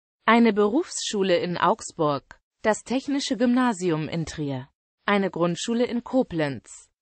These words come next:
Straßen Mehrere Straßen wurden nach Balthasar Neumann benannt, unter anderem in Bayreuth, Nürnberg, Stuttgart, Neresheim, Koblenz und Trier.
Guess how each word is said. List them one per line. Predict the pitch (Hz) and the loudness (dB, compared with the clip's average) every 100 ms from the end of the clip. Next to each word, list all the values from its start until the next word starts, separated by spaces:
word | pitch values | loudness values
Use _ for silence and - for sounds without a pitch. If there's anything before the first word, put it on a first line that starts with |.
| - | -12
Straßen | - 202 202 165 202 185 | -8 0 2 2 0 0
Mehrere | 185 208 269 285 262 | 2 4 2 2 -2
Straßen | - 208 180 180 285 277 214 | -4 2 2 2 0 0 2
wurden | 190 196 | 0 2
nach | 180 175 | 0 -2
Balthasar | - 170 170 165 156 170 165 | 0 0 2 -2 -2 -2 0
Neumann | 165 165 165 190 220 | 0 0 0 0 0
benannt, | 220 226 226 226 - | 0 -2 -2 -6 -2
unter | 214 196 175 | -2 0 0
anderem | 202 269 254 247 | 2 2 2 -2
in | 170 170 | -2 0
Bayreuth, | 165 165 160 175 240 - | 0 0 0 -2 -2 -4
Nürnberg, | 165 165 180 240 - | -2 -2 0 -2 -2
Stuttgart, | - - 175 - 190 269 - | -8 -4 -4 -2 -2 -2 -6
Neresheim, | 226 202 196 220 - 185 180 262 - | -2 0 0 -2 -2 -2 0 -2 -4
Koblenz | - 262 180 160 139 104 - | -4 -4 -2 -2 -4 -8 -8
und | 175 | -8
Trier. | - 294 226 139 - | -6 -2 -2 -2 -8